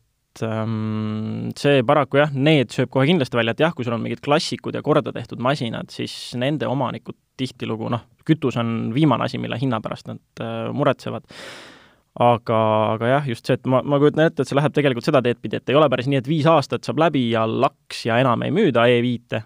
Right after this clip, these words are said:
vaid, äh, jäävad mingisugused kindlad ketid seda müüma väga kõrge hinnaga ja väga väikestes kogustes. Ja noh, ja tõenäoliselt see, noh, see, see oleks ebaloogiline, et see lihtsalt, äh, selline,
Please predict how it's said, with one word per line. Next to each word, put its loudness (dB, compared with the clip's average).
vaid, 0
äh, 0
jäävad 2
mingisugused -4
kindlad 0
ketid -4
seda -2
müüma 2
väga 2
kõrge -2
hinnaga -2
ja 0
väga 0
väikestes -2
kogustes. -6
Ja 4
noh, -2
ja -2
tõenäoliselt 2
see, 0
noh, -8
see, 0
see 2
oleks 2
ebaloogiline, 4
et -10
see -2
lihtsalt, -6
äh, -2
selline, 0